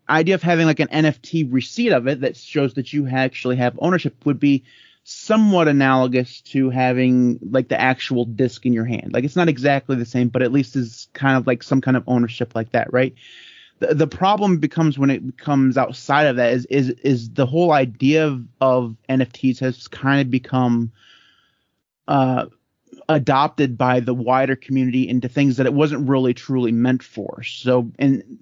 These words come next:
part of the reason why that has become that way is simply because of the amount of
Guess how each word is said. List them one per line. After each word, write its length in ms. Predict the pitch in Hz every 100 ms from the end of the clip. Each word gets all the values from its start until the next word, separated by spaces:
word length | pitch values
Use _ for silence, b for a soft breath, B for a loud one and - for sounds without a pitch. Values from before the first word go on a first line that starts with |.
| -
part 180 | - 165
of 40 |
the 80 | 156
reason 260 | 156 147 131
why 120 | 127
that 200 | 131 - _ _ - 131
has 220 | 135 123
become 360 | 113 - 151 190
that 120 | 120
way 160 | 127 127
is 140 | 127
simply 280 | - 131 127
because 420 | 123 - 131 120
of 160 | 127 104
the 60 | 123
amount 340 | 120 127 127
of 180 | 117